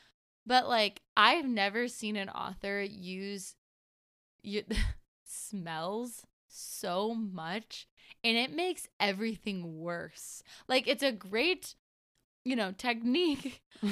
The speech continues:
but, like, there was a moment where she talks about the adder, like,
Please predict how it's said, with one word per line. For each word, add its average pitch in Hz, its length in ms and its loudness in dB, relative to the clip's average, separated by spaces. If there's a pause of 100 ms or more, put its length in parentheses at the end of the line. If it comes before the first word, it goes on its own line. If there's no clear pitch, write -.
but, 311 120 4
like, 277 220 4
there 269 120 2
was 381 180 2
a 403 40 4
moment 269 280 2
where 262 80 0
she - 160 -8
talks 226 280 -2
about 247 220 -2
the 240 100 0 (100)
adder, 208 420 4
like, 190 200 0